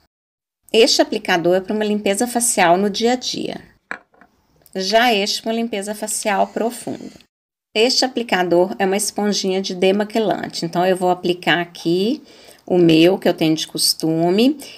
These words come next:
E você pode aplicar também tônicos faciais ou outro produto que você tem costume de aplicar também para voltar ao P H normal da pele.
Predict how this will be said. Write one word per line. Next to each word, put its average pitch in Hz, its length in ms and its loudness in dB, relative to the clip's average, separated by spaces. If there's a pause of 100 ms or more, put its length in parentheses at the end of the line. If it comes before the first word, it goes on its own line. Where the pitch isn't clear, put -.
(100)
E 196 100 2
você 233 240 2
pode 196 240 2
aplicar 190 340 -2
também 185 260 -2
tônicos 208 600 0
faciais - 720 -2
ou 254 240 4
outro 196 240 0
produto 175 400 -2
que 175 100 -6
você 202 280 -2
tem 180 240 0
costume 170 460 0
de 170 120 -4
aplicar 175 600 -4
também 165 500 -2
para 175 220 0
voltar 190 360 -4
ao 170 100 0
P 170 120 -4
H 165 280 0
normal 165 340 -2
da 160 140 -2
pele. - 400 -10